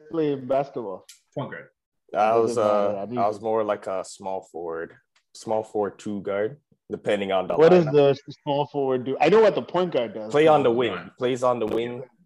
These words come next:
Speaker 3: Play
Speaker 1: Okay.
Speaker 3: defense, uh, score inside, like, in the intermediate area.
Speaker 1: Is that
Speaker 3: Stretch the
Speaker 1: a
Speaker 3: floor a little bit.
Speaker 1: Who, who's, give me a, the, what's the, who's the
Speaker 3: LeBron's a
Speaker 1: small forward?
Speaker 3: small forward. LeBron's a small forward.
Speaker 1: Oh, okay, okay. So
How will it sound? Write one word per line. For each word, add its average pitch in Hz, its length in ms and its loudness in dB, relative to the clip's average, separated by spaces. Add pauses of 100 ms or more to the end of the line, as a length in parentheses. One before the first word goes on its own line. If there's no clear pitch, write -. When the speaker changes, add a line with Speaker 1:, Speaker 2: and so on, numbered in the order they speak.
(120)
Speaker 3:
Play 113 220 2
Speaker 1:
Okay. 113 160 -4
Speaker 3:
defense, 117 680 -4
uh, 104 300 -4
score 113 500 0
inside, 110 540 -6
like, 107 220 -10
in 107 140 -16
the 107 240 -4
intermediate 107 680 -10
area. 110 420 -4 (420)
Speaker 1:
Is 139 180 4
that 143 120 8
Speaker 3:
Stretch 139 140 8
the 123 260 6
Speaker 1:
a - 20 4
Speaker 3:
floor 117 220 6
a - 20 -2
little 113 240 2
bit. 113 260 -4 (680)
Speaker 1:
Who, 151 180 2
who's, 180 280 6
give 202 160 6
me 208 100 8
a, 170 60 8
the, 139 200 4
what's 160 280 4
the, 120 180 2
who's 143 260 -4
the 120 80 -2
Speaker 3:
LeBron's 127 540 4
a 127 40 0
Speaker 1:
small 110 280 -2
forward? 80 380 -8 (220)
Speaker 3:
small 95 120 -6
forward. 104 280 0
LeBron's 87 40 -10
a 85 60 -10
small - 220 -2
forward. 160 480 6
Speaker 1:
Oh, - 60 -
okay, 135 140 -8
okay. 107 200 -8
So - 60 -20